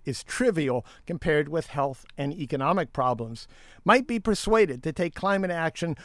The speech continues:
when they hear from military brass that the nation's security is at stake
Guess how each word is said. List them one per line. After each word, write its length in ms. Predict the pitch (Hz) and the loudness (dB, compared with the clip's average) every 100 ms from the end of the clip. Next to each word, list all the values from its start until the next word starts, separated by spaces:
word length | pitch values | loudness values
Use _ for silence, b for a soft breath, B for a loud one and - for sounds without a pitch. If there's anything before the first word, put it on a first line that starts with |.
| - | -4
when 160 | 151 160 | -2 0
they 160 | 156 | 0
hear 320 | 127 202 190 | 6 6 6
from 240 | 165 190 160 | 2 0 0
military 540 | 160 170 165 165 160 | 2 0 0 0 0
brass 440 | 135 143 139 143 - | -2 0 0 -2 -8
that 140 | 156 | -6
the 100 | 156 | -4
nation's 420 | 156 160 - 165 | -2 -2 -4 -8
security 600 | - 160 - 226 165 131 | -8 -10 2 4 4 0
is 160 | 131 120 | -4 -6
at 160 | 127 - | -10 -12
stake 380 | - - 147 | -10 -4 -4